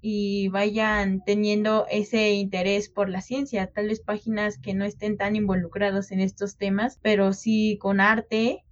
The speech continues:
como las siglas stem que ya involucraron el arte, pues también estaría interesante verles incentivan-, no, irles incentivando esta, estos temas científicos.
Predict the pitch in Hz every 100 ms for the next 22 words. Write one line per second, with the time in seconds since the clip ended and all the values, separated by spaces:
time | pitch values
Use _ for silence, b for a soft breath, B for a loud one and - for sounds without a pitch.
0 | _ - 202 190 180 180 180 180 180 190
1 | 196 220 226 240 196 - 208 208 202 190
2 | 196 202 185 175 175 202 202 180 180 202
3 | 226 277 311 214 190 190 196 190 208 220
4 | 196 196 202 220 190 185 196 202 208 214
5 | B B B - 214 214 214 214 196 190
6 | 190 185 190 190 196 147 - 214 - 254
7 | 269 349 254 233 208 202 196 208 220 262
8 | 277 - 220 - 226 226 208 185 180 170
9 | - _ - 233 233 233 220 220 226 214
10 | 185 190 208 185 - 180 - -